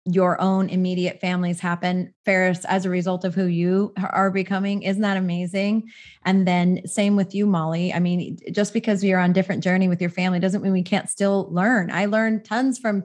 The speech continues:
my family when they oppose the <laughs> things that I do. Like, that's been a, one of my biggest, um, one of my biggest, the biggest catalyst to growth is when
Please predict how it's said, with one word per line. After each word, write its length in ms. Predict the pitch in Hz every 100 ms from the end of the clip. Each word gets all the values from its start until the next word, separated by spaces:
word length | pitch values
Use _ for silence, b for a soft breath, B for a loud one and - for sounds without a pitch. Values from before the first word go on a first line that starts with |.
| -
my 240 | 196 190
family 360 | 185 190 190 185
when 120 | 185
they 140 | 180
oppose 480 | 175 180 196 190 180
the 100 | 202
<laughs> 100 | 180
things 260 | 311 277 233
that 100 | 208
I 140 | 190
do. 280 | 208 202 208
Like, 260 | 185 190 208
that's 240 | 220 -
been 140 | 220 208
a, 180 | 190 175 b b _
one 160 | 190
of 60 | 196
my 100 | 185
biggest, 560 | 180 180 180 175 - -
um, 400 | 175 165 165 165 B B B B
one 140 | 208 214
of 60 |
my 100 | 208
biggest, 520 | 190 202 202 185 - _ _ - - -
the 160 | 175 190
biggest 320 | 202 202 -
catalyst 460 | 196 190 190 180
to 80 | -
growth 400 | 185 175 180 175
is 120 | 165
when 460 | 170 185 175 170 -